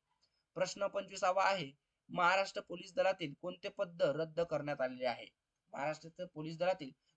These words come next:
कोणते पद हे रद्द करण्यात आलेले आहे? याचे योग्य उत्तर ऑप्शन क्रमांक तीन,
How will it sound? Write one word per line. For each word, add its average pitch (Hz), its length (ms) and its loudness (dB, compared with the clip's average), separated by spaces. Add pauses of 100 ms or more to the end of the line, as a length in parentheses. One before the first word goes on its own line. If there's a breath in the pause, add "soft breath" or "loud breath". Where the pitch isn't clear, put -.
कोणते 180 260 -8
पद 185 240 2
हे 151 160 -2
रद्द 190 260 2
करण्यात 143 400 0
आलेले 120 240 -2
आहे? 117 260 -4 (760)
याचे 143 220 -10
योग्य 160 220 -6
उत्तर 180 200 -2
ऑप्शन 147 380 -4
क्रमांक 180 380 -4
तीन, 190 460 -2